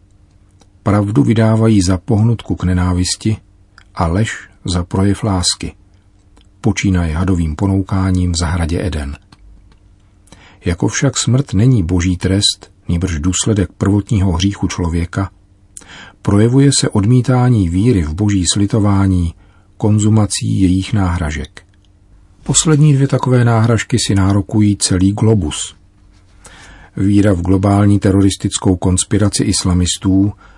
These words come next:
je karikaturou víry v církev, tedy ve společenství věřících.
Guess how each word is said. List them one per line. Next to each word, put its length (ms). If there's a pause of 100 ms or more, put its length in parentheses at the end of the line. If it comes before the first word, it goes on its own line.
(180)
je 260
karikaturou 720
víry 340
v 80
církev, 480 (480)
tedy 200
ve 100 (100)
společenství 680
věřících. 680